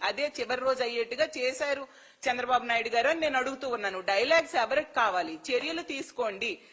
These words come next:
శిక్షించండి తప్పుడు చే-, తప్పుడు పని చేసేవాడికి. ఇంకొకడు అలాంటి తప్పుడు పని చేయకుండా భయపడతారు. అది మీరు చేయకుండా ఎంతసేపు రెడ్ బుక్ రాజ్యాంగం ఎలా అమలు చేయాలి అనే దాని మీదే దృష్టి పెడుతున్నారు. ప్రతిపక్ష నాయకుల మీద అక్రమ కేసులు ఎలా పెట్టాలి,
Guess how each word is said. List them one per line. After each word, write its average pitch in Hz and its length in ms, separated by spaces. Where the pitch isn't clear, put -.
శిక్షించండి 294 800
తప్పుడు 269 420
చే-, 233 300
తప్పుడు 240 360
పని 240 320
చేసేవాడికి. 202 760
ఇంకొకడు 302 420
అలాంటి 277 300
తప్పుడు 311 480
పని 294 260
చేయకుండా 277 560
భయపడతారు. 220 960
అది 254 220
మీరు 311 240
చేయకుండా 277 600
ఎంతసేపు 277 720
రెడ్ 196 320
బుక్ 262 180
రాజ్యాంగం 240 560
ఎలా 214 180
అమలు 214 300
చేయాలి 190 500
అనే 233 220
దాని 240 260
మీదే 262 240
దృష్టి 233 300
పెడుతున్నారు. 254 540
ప్రతిపక్ష 220 580
నాయకుల 220 340
మీద 208 200
అక్రమ 247 360
కేసులు 240 360
ఎలా 226 200
పెట్టాలి, 240 560